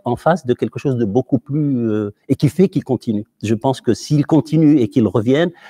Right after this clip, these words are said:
c'est justement grâce à ce regard-là d'émerveillement de ces jeunes, euh, qui,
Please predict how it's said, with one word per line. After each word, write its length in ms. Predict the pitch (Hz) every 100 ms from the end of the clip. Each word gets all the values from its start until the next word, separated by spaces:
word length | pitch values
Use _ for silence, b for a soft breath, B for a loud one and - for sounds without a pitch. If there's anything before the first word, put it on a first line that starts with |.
| B -
c'est 140 | 123
justement 540 | 156 156 147 165 - _ _ _
grâce 280 | 143 165 151
à 40 |
ce 120 | - 117
regard-là 640 | 123 123 120 123 131 -
d'émerveillement 720 | 120 131 123 117 120 123 139
de 80 | 120
ces 240 | - 110 101
jeunes, 260 | 117 123 b b b b 95
euh, 80 | 90
qui, 200 | -